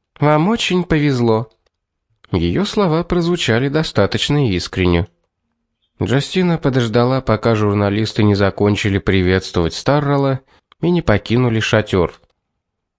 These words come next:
«Напомни-ка мне, почему мы ее пригласили?»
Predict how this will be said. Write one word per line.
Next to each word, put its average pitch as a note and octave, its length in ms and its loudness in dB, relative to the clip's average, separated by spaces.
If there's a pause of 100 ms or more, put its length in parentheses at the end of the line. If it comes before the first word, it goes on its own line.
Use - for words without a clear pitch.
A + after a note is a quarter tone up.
(160)
«Напомни-ка F#3 720 0
мне, F#3 380 0
почему E3+ 340 0
мы E3 200 0
ее D3+ 200 0
пригласили?» D3 800 -2